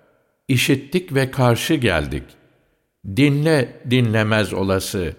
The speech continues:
râina." diyorlar. Eğer onlar, "Dinledik ve itaat ettik, dinle ve bizi gözet." deselerdi,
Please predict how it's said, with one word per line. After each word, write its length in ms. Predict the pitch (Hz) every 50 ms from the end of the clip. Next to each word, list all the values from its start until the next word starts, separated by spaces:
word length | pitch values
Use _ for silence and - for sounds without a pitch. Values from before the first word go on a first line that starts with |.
| _ _ _ _ _ _ - - 107
râina." 840 | 135 143 143 139 127 104 104 104 92 87 85 80 76 65 64 - - - _ _ _ _ - -
diyorlar. 600 | 78 87 95 87 73 73 71 65 64 62 60 - - - _ _ _ _ _ _ _ _ _ _ _ _ _ _ _ _ _ _ _ _ -
Eğer 320 | 113 117 127 131 131 120 110
onlar, 680 | 113 107 110 120 120 117 117 123 127 120 - - - - - - - - _ _ _ _ - 82 87 101
"Dinledik 600 | 120 123 123 123 123 127 131 127 156 160 160 -
ve 140 | 123 120 -
itaat 560 | - 107 - - 110 101 98 113 120 120 -
ettik, 420 | 101 95 - - - 90 76 - - - _ _ _ _ _ _ _ _ _ -
dinle 560 | 82 85 85 117 123 127 123 127 139 160 160 135
ve 200 | 131 123 113 104
bizi 340 | 113 104 101 117 117 98
gözet." 520 | 92 107 104 98 98 120 117 110 - - - - - - -
deselerdi, 800 | 107 - - - 117 101 92 98 101 120 127 131 131 135 139 139